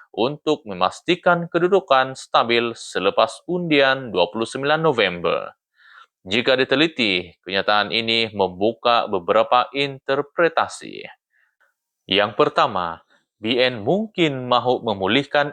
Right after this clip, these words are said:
imejnya sebagai blok politik yang berdiri atas kekuatan sendiri tanpa bergantung pada G R S seperti sebelum ini.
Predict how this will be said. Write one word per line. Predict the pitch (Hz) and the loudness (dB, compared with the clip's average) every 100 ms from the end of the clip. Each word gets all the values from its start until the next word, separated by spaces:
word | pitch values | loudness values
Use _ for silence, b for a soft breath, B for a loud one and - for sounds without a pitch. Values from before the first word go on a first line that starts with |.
| 165 | -4
imejnya | 170 160 - 131 127 123 B B - | 0 0 0 0 0 0 B B -14
sebagai | - 104 98 98 90 | -2 2 2 2 0
blok | 87 113 139 | 2 2 2
politik | - 156 180 - 135 - | 2 2 0 -2 -4 -4
yang | - 110 110 104 90 | -2 -2 -2 -6 -4
berdiri | 98 92 107 202 190 127 - b b | -4 -2 0 2 2 -2 -4 b b
atas | - 104 107 104 | -2 0 0 -2
kekuatan | - 101 - 98 104 143 151 | -6 -12 0 2 4 2 0
sendiri | - 190 175 131 127 - b b _ | -2 2 2 4 0 -4 b b _
tanpa | 107 120 147 - 135 120 - | 0 0 -2 2 4 4 0
bergantung | 104 101 85 104 107 120 - 127 127 127 - | -2 -4 0 0 0 -2 -4 -4 -6 -12 0
pada | 92 107 | 2 4
G | 117 151 | 0 2
R | 151 160 - | 4 4 4
S | 120 - - b b | 2 0 -10 b b
seperti | - 117 - 101 - 95 - | -4 -2 2 0 0 -4 -4
sebelum | - 90 104 147 143 | -8 -2 0 0 -2
ini. | 101 85 82 | -4 -6 -8